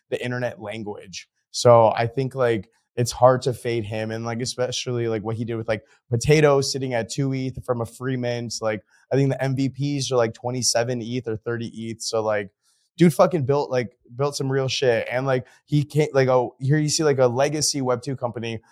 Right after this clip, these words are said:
come into Web three, and they didn't immediately start doing shit. Like, dude was just, like, buying, degenning, memeing, like, just, like, really, like, being part of the culture. Um,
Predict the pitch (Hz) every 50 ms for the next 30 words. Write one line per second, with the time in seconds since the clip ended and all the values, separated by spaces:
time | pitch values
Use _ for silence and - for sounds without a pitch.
0 | _ _ _ - 135 143 151 156 151 156 139 143 139 - - - 131 139 135 135
1 | 127 - 131 135 147 151 180 202 196 175 - 135 135 135 135 147 156 165 139 127
2 | 139 139 127 - 135 120 117 123 127 131 123 104 - - 113 113 117 120 117 110
3 | 120 120 117 - _ _ _ - 139 139 143 139 120 139 151 - 156 131 120 101
4 | - 110 113 123 127 123 123 123 123 107 95 123 127 117 123 123 123 123 123 120
5 | 117 117 113 117 120 123 123 123 120 120 123 120 117 110 110 107 - _ _ _
6 | _ - 143 139 202 175 147 127 127 139 147 151 156 143 147 139 135 123 110 101
7 | _ _ _ _ _ - 135 135 127 - - 123 127 123 113 104 - - 107 110
8 | 113 - - 110 104 101 98 - _ _ _ _ _ _ - 117 120 120 117 113
9 | 113 110 107 104 104 101 104